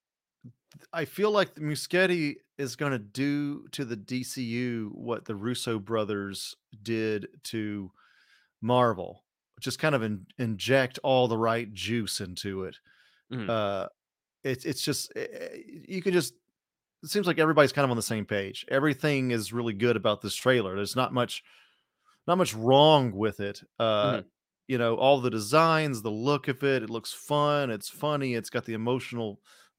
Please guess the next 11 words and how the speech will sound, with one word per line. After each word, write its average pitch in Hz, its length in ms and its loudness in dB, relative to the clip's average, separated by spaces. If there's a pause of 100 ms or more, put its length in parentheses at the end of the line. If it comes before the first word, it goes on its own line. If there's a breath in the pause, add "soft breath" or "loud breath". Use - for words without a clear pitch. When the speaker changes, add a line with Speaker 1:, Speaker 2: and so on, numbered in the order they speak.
(120)
Speaker 1:
beats 135 380 0
that 131 120 0
are 117 80 -2
really, 120 420 -2
really 120 520 -2
strong. 135 680 0 (520 soft breath)
Speaker 2:
Mm-hmm. 117 100 -8
Speaker 1:
Um, 101 440 -2 (760)
you 131 160 -2
know, 117 500 0 (480)
like, 135 420 2